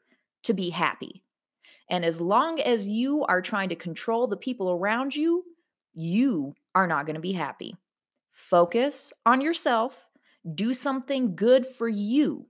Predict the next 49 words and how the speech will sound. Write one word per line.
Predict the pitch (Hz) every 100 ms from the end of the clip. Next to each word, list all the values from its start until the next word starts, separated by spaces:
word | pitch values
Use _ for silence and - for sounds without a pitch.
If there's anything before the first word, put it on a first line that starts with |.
| _ -
today, | 214 180 101 - - _ -
all | 156
right? | 170 202 240 -
And | 180 175
that | 151 160
one | 185 269
thing | 269 285 269
today | 262 277 247 196
could | - 175
be | 175
trying | - 240 247 233
to | 190
catch | - 269 262
yourself | 220 - 180 175
when | 175 175
you | 180
start | - 175 175
putting | 185 175
expectations | 170 - 165 196 180 160
on | 147 147
other | 135
people. | - 165 -
I | 69 -
promise | - - 254 320 302 139 -
you, | 143 - - -
I | 147
promise | - - - 262 285 294 262 -
you, | 175 120 - - - -
if | 185 185
you | 175 247 302
start | - 285 254
managing | 254 269 311 302 320
how | 302 269 262
much | 277 311 311 294
you | 320
do | 330 339 370
that, | 381 403 392 - -
oh | 311 262
man, | 170 180 226 208 160 - _ _ _ _
it'll | 247 202
be | 185
a |
night | 170 196 208
and | 208
day | 220
difference | 202 202 190 175
in | 175
your | 185 196
life. | 156 -